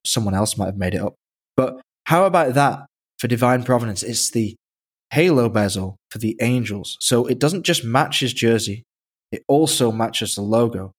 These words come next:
And this, this particular version, this red dial version, is the best because they changed the numbers. Did you notice that?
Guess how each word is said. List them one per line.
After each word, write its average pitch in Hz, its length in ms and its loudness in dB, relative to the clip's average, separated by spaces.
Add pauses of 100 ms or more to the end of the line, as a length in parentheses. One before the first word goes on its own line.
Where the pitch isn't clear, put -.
(200)
And 135 120 -2
this, 220 300 0 (100)
this 202 320 0
particular 170 560 -2
version, 180 400 2
this 135 220 -2
red 139 240 0
dial 160 240 4
version, 170 420 2 (320)
is 131 140 -2
the 143 80 -4
best 185 380 0
because 139 240 -4
they 139 100 2
changed 185 500 0
the 135 80 2
numbers. 135 440 0
Did - 160 -6
you 156 60 0
notice 180 340 2
that? - 200 -4